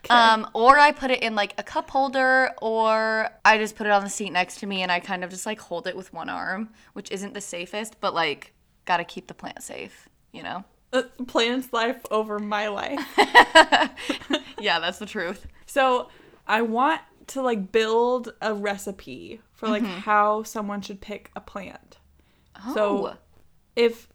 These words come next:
Speaker 1: say I'm living in, like, a low light, so, like, the apartment that I'm in right now,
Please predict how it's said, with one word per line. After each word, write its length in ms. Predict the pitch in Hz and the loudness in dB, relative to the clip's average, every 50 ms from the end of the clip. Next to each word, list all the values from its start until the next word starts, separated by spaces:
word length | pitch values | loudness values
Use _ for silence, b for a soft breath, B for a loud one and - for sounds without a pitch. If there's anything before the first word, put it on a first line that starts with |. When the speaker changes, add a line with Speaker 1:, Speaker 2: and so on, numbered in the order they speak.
| _ - 233 | _ -18 -14
Speaker 1:
say 260 | - - 262 285 302 | -6 -2 0 2 2
I'm 160 | 320 330 311 | 2 0 0
living 320 | 269 262 254 240 254 247 240 | 0 0 0 0 0 -2 -2
in, 120 | 226 220 | -4 -6
like, 160 | 214 208 208 | -8 -8 -6
a 40 | 214 | -6
low 400 | 202 208 208 214 208 208 208 208 208 | -6 -4 -2 0 0 0 0 0 -2
light, 360 | 208 196 190 196 196 - - | -4 -4 -4 -6 -6 -10 -8
so, 120 | - 247 | -6 -4
like, 280 | 247 247 254 247 - _ - | -2 -2 -2 -4 -8 _ -10
the 200 | 208 202 220 214 | -6 -6 -6 -6
apartment 380 | 214 - 214 202 196 208 214 | -4 -6 -8 -6 -6 -8 -8
that 100 | 220 226 | -8 -6
I'm 100 | 240 254 | -4 -4
in 80 | 262 269 | -4 -2
right 160 | 285 285 262 | -4 -6 -6
now, 360 | 302 370 320 214 - - - | -4 -4 -4 -4 -4 -8 -14